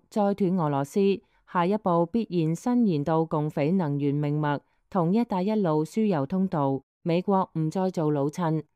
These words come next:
而係用真金白銀嘅能源武器重塑全球格局。委內瑞拉、俄羅斯、伊朗、共匪嘅石油勾結時代正終結，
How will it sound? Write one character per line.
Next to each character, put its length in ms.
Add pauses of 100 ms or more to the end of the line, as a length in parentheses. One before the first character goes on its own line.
(140)
而 60
係 200
用 240
真 240
金 220
白 160
銀 240
嘅 180
能 220
源 180
武 220
器 220
重 260
塑 220
全 240
球 200
格 160
局。 300 (220)
委 180
內 260
瑞 140
拉、 260 (260)
俄 200
羅 160
斯、 160 (400)
伊 220
朗、 360 (220)
共 200
匪 220
嘅 240
石 240
油 240
勾 240
結 300
時 140
代 220
正 280
終 200
結， 260